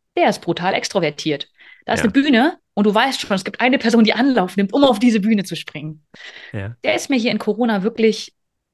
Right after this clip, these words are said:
Speaker 1: da habe ich, also der, da merkte man, dem fehlte das.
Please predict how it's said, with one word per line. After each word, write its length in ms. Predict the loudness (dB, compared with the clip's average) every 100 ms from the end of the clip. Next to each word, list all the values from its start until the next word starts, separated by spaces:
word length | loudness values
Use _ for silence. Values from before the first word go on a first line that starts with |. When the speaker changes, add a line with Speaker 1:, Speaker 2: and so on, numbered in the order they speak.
| _ -8
Speaker 1:
da 100 | -2
habe 140 | -2
ich, 260 | -2 -6 -4
also 180 | -2 0
der, 160 | -2
da 120 | 0
merkte 280 | 0 0 -2
man, 280 | -2 -2 -4
dem 180 | -6 -6
fehlte 460 | -4 0 0 -2
das. 400 | -6 -8 -14 -18